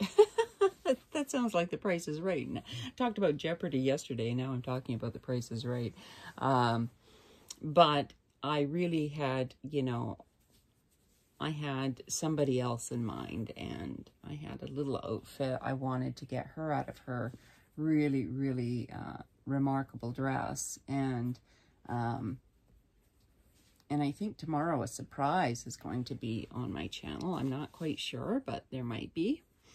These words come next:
And, um, so we will see if she comes on tomorrow or Saturday. And, uh, we'll have to see.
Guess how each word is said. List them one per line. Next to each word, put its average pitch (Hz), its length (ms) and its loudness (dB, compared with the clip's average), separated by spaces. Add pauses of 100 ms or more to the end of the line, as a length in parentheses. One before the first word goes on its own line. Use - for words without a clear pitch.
(640)
And, 123 560 0
um, 120 420 0 (1700)
so 127 500 -2
we 143 240 2
will 139 160 -6
see 135 600 0
if 120 260 -4
she - 340 -4
comes 127 360 -4
on 123 300 -6
tomorrow 147 500 -2
or - 200 -4
Saturday. 147 920 -2 (1300)
And, 127 640 -4 (180)
uh, 50 360 -8 (420)
we'll 156 200 -2
have 127 200 -6
to - 100 -12
see. - 340 -8